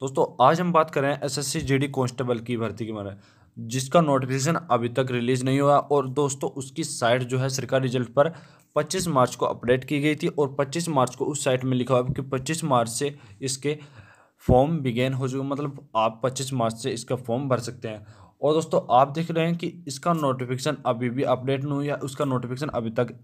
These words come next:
आपके पास नहीं पहुंचा। जब भी आप इसका नोटिफिकेशन पहुंचेगा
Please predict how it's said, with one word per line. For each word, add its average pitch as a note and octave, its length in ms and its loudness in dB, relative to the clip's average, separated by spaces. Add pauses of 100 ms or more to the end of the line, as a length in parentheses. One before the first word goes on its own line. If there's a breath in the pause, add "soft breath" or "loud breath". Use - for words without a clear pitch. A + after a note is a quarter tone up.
(140)
आपके A#2 280 2
पास C#3 320 2
नहीं C#3+ 160 -2
पहुंचा। D3 320 -2 (320 loud breath)
जब D3 240 6
भी F3 120 4
आप C3+ 380 6
इसका - 320 -4
नोटिफिकेशन C3 560 -6
पहुंचेगा B2+ 400 -4